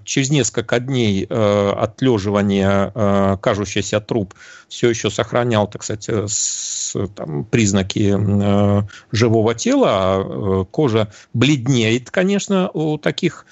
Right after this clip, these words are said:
м, не торопящихся спящих. Но, тем не менее, они, естественно, не воняют, не, э, просто сильно, находятся в сильно замедленном, э, скорости жизни. Э, но даже, так сказать, э,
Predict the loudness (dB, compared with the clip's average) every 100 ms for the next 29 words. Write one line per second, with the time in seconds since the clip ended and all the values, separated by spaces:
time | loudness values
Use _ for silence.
0 | -20 -20 -8 -2 0 2 2 2 2 4
1 | 4 2 0 -2 0 0 0 -2 -4 -4
2 | 0 2 2 0 -4 -4 -2 -2 -2 -6
3 | -6 -20 -20 -20 _ -2 0 0 2 2
4 | 2 2 2 2 0 0 0 2 0 0
5 | -4 -4 -2 0 0 0 0 2 2 2
6 | 0 -2 -2 0 0 2 2 2 2 2
7 | 2 2 2 0 0 0 2 -2 -2 -2
8 | 0 2 2 2 0 0 0 0 -2 -2
9 | -4 -2 0 2 2 2 0 0 0 0
10 | 0 0 0 -2 -10 -20 -20 -18 -14 -4
11 | 0 0 0 -2 2 2 2 0 -4 -10
12 | -20 -20 _ -2 2 2 2 2 2 2
13 | 2 2 0 -2 -4 -2 -2 -2 0 2
14 | 2 2 2 2 2 2 2 0 -2